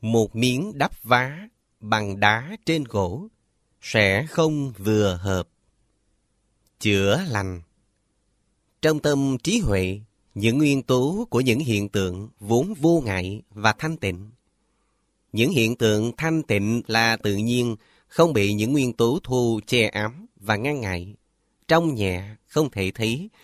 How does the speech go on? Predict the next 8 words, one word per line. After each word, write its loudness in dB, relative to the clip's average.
không 2
thể 0
xâm 0
nhập, -4
không 0
có 4
chất -2
thể -4